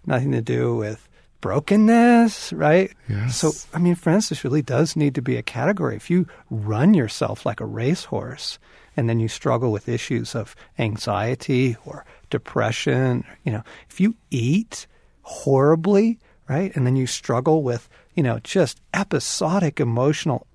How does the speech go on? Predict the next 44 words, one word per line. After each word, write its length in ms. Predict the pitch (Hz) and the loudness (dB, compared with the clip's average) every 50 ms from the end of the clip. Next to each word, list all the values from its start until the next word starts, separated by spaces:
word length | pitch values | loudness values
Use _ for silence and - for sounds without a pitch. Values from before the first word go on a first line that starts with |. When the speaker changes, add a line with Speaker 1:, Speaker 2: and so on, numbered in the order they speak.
| _ - | _ -10
Speaker 1:
roller 380 | - 143 143 147 160 185 208 196 | -4 0 2 4 4 4 4 2
coasters, 680 | - - - 120 120 - - - 143 131 135 - - - _ - _ _ _ _ - | 0 -2 -4 -2 -2 -4 -2 0 0 0 0 0 -4 -10 _ -20 _ _ _ _ -10
hey, 380 | - 135 247 311 302 214 - - _ _ _ _ _ _ _ _ _ - | -4 0 4 4 4 4 2 -2 _ _ _ _ _ _ _ _ _ -4
that's 140 | 214 - | 0 2
not 160 | 311 262 180 156 | 4 4 4 6
wounds. 560 | 160 165 180 208 233 262 254 - - - - _ | 6 6 8 8 8 6 4 2 -2 -14 -12 _
That's 120 | - - | -4 0
not 140 | 254 240 190 | 0 2 4
brokenness. 500 | - 185 185 196 - 208 226 233 226 - | 4 6 4 6 6 4 4 4 4 2
That's 180 | - 202 202 - | 0 -2 0 2
not 160 | 247 226 202 | 2 2 2
sin. 460 | - - 208 170 175 220 262 269 - - _ _ _ _ _ _ _ _ _ _ _ _ | 2 2 4 6 6 8 6 6 4 0 _ _ _ _ _ _ _ _ _ _ _ _
Speaker 2:
Yeah. 180 | - - - 107 - - - - - - - - - - - - - - | -10 -8 -8 -10 -12 -16 -20 -20 -20 -20 -20 -20 -20 -20 -20 -12 -4 2
I 80 | 151 | 4
don't 140 | 160 160 127 | 4 6 6
know 80 | 123 123 | 6 4
if 60 | 107 | 4
there's 180 | 107 98 92 | 2 0 -2
a 40 | 104 | -4
correlation 680 | - - - 127 117 104 98 104 113 113 - - 87 - | -6 -4 -2 0 0 2 2 2 2 0 0 -2 -4 -6
here, 200 | - 90 85 82 | -6 -6 -6 -4
but 220 | 87 90 85 - | -4 -4 -4 -4
since 300 | - - 113 104 - - | -4 -4 -4 -4 -2 -2
you 80 | 113 104 | -4 -4
brought 280 | - 101 98 98 98 | -2 -2 0 0 0
up 240 | 90 90 87 - - | 0 -2 -2 -4 -4
eating, 440 | 98 90 104 107 98 87 82 85 90 - | -4 -2 -2 -2 -2 -2 -4 -4 -6 -4
I'm 280 | 107 107 98 98 95 | -4 -2 -2 -2 -4
just 260 | 92 120 117 - - - | -2 -4 -4 -4 -4 -4
aware 440 | 104 92 95 107 107 107 104 98 | -4 -2 -2 0 0 0 0 0
of 120 | 87 85 - | -2 -4 -4
how 340 | - 110 101 98 98 92 - - - - - - - - - | -4 -2 0 0 -2 -2 -4 -8 -16 -20 -20 -20 -20 -10 -4
there's 180 | - 123 104 - | -2 -2 -2 0
this, 220 | - 123 120 - | -2 -4 -4 -4
this 240 | - 160 147 - - | -4 -6 -6 -6 -8
part 320 | - - - 101 120 151 160 | -6 -4 0 0 2 2 0
of 120 | 107 78 | 0 -2
us, 240 | 76 73 - - - | -4 -6 -6 -8 -8
John, 400 | - 78 67 65 71 78 98 - - - - - - | -8 -6 -6 -6 -4 -6 -6 -8 -10 -14 -20 -14 -10
or 160 | - 80 80 85 | -8 -8 -6 -6
me 320 | 90 95 87 80 82 101 | -6 -6 -6 -6 -8 -8
to 140 | 120 - 82 | -10 -10 -10
be 120 | 78 73 | -10 -10
specific, 480 | - - - 71 - - 76 90 107 | -10 -10 -10 -10 -10 -8 -6 -6 -8